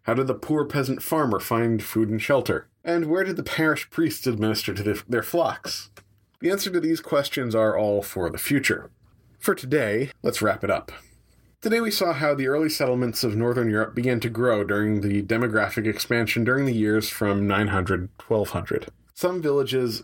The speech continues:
established markets which helped them grow into towns. Others grew simply because of a good position or control of a natural resource.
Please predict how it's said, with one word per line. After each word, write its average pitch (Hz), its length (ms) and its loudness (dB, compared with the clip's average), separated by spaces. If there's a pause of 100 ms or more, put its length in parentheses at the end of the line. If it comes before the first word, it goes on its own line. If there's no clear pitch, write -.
established 104 480 0
markets 139 480 0
which - 140 -4
helped - 240 -2
them 110 120 0
grow 98 220 0
into 95 120 -6
towns. - 580 -4 (120)
Others 131 280 -2
grew 131 200 0
simply 123 340 0
because 107 320 0
of 104 80 0
a 107 60 2
good 107 240 -2
position 113 460 -2
or 76 40 -4
control 101 400 -2
of 95 80 0
a 98 60 0
natural 90 380 -2
resource. - 640 -2